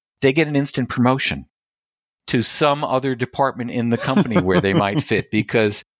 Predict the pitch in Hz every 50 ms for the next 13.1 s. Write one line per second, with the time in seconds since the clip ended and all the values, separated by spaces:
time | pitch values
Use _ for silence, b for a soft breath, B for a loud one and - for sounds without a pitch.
0 | _ _ - 135 135 139 143 135 123 131 131 131 117 113 123 131 131 123 117 110
1 | 113 - 135 - - 104 101 107 113 127 131 127 110 98 104 101 110 113 107 104
2 | - - - 117 - 101 87 98 98 92 95 90 - 98 92 - - - - 147
3 | 160 - - 110 92 87 90 90 - - - _ _ _ _ _ - 107 107 104
4 | 110 107 107 107 104 104 85 90 110 123 135 123 98 87 87 90 - _ _ _
5 | _ _ _ _ _ _ _ - 110 110 107 104 107 80 92 85 82 82 - -
6 | - - - - - - 69 69 60 - - - _ _ _ _ - - 131 104
7 | 120 110 87 - - - - 143 139 156 170 - - - 156 143 131 131 - -
8 | 117 98 101 101 101 113 120 131 127 120 - - 123 - 117 117 110 - 101 85
9 | - - 76 67 80 87 92 101 110 110 - - - 127 120 120 113 110 104 -
10 | - 98 87 101 98 90 - - 95 92 92 - - 120 120 123 120 110 101 92
11 | - 87 82 80 87 85 - - 95 90 90 - 101 104 107 107 98 101 95 90
12 | 85 - 92 85 101 101 - - 98 90 85 - 85 71 95 113 101 90 80 -
13 | - -